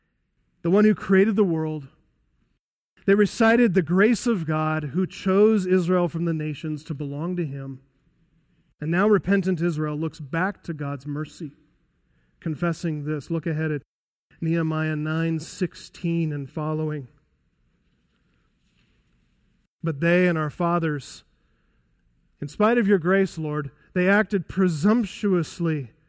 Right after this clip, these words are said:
and stiffened their neck and did not obey your commandments.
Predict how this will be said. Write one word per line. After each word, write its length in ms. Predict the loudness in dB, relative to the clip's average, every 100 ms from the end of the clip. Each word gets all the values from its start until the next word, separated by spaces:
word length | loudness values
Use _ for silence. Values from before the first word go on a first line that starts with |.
| _ _ -6
and 160 | -4 -2
stiffened 580 | -4 0 0 2 2
their 140 | 2 2
neck 300 | 2 2 0
and 120 | 0
did 200 | 0 0
not 320 | 0 2 2
obey 400 | 0 0 0 0
your 180 | 0 -2
commandments. 880 | -6 -6 -4 -4 -4 -6 -12 -16